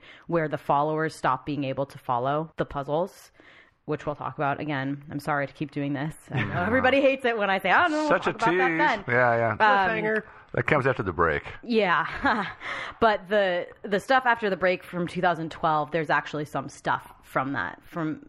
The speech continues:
Speaker 1: two thousand thirteen and two thousand fourteen, there isn't really. And actually, two thousand fourteen, it's hard. You can't,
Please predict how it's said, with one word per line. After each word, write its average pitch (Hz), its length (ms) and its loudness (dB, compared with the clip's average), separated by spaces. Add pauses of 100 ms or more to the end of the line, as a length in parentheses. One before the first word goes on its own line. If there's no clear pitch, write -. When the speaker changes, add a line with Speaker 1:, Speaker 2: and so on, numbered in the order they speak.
(180)
Speaker 1:
two 226 120 -6
thousand 185 440 0
thirteen 175 400 -2
and 156 80 -4
two - 100 -14
thousand 147 240 -2
fourteen, 143 400 -6
there 139 120 -6
isn't 139 260 -6
really. 190 280 0
And 175 140 0
actually, 190 300 0
two 196 160 -8
thousand 190 340 0
fourteen, 160 600 -2 (600)
it's 196 180 -2
hard. - 320 -2 (100)
You 190 140 -4
can't, - 300 -10